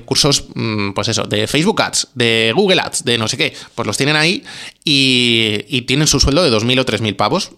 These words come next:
porque Udemy se lo hace todo, ¿vale? Eh, está pensado para ese tipo de estrategias,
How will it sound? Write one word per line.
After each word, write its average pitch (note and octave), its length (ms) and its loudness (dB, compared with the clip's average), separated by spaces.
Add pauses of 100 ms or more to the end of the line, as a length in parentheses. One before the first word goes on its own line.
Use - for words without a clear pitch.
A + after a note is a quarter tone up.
(140)
porque D3+ 400 -2
Udemy B2 320 -2
se B2 100 2
lo A2 60 2
hace - 160 -4
todo, - 260 -6 (120)
¿vale? D#3 180 -4 (360)
Eh, B2 460 2
está F3+ 200 0
pensado E3+ 380 2
para C3 200 2
ese C#3 180 0
tipo C3+ 260 -2
de A#2+ 80 0
estrategias, - 640 -4